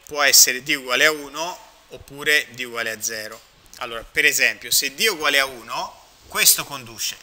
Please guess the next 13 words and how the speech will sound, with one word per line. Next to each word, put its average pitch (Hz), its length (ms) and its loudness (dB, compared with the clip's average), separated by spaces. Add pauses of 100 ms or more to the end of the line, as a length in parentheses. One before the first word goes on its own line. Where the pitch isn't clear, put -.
(180)
va 120 100 -12
bene? 139 300 6
Quindi 131 180 -12
que-, 196 280 -6
questo 156 280 -6
qui 175 80 -4
invece 151 280 0
è - 20 -2
interdetto, 113 600 -10
questo 190 280 -4
viene 139 180 -2
lasciato 123 400 -6
libero, 123 500 -10